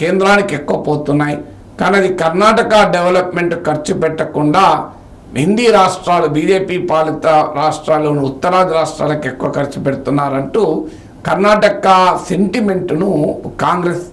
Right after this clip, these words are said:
ఒక జాతీయ పార్టీ కానీ తెలివిగా ప్రయోగించింది. దాంతోపాటు కర్ణాటకకు కరువు నివారణకు నిధులు ఇవ్వడం లేదని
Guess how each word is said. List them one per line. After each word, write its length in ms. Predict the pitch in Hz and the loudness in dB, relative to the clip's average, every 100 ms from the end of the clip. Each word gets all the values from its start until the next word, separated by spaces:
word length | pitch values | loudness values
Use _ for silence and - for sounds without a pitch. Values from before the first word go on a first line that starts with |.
| - | -8
ఒక 160 | 131 151 147 143 - - - - | -4 -2 -2 -4 -10 -20 -20 -8
జాతీయ 400 | 170 160 196 202 | -2 -2 2 2
పార్టీ 420 | 196 165 156 - | 2 2 0 -2
కానీ 320 | 190 190 196 233 - | -4 0 0 0 -2
తెలివిగా 380 | 160 190 196 240 | 0 0 2 0
ప్రయోగించింది. 680 | 135 143 135 123 87 - - - - - - | 0 -2 -2 -4 -10 -14 -16 -18 -20 -20 -4
దాంతోపాటు 880 | 156 208 240 240 - 180 196 202 202 | 2 2 4 2 2 2 4 4 2
కర్ణాటకకు 1000 | 202 175 175 202 190 190 - 185 175 190 - 160 | -2 0 2 2 2 0 0 -2 0 -6 -2 0
కరువు 480 | 175 202 202 190 151 | 4 4 4 2 -2
నివారణకు 680 | 156 170 170 165 160 - 147 139 135 | -2 0 0 0 -4 -4 -4 -4 -2
నిధులు 260 | 143 170 185 | -2 0 0
ఇవ్వడం 320 | 180 170 165 | 0 -2 -2
లేదని 340 | 156 156 170 | 0 0 0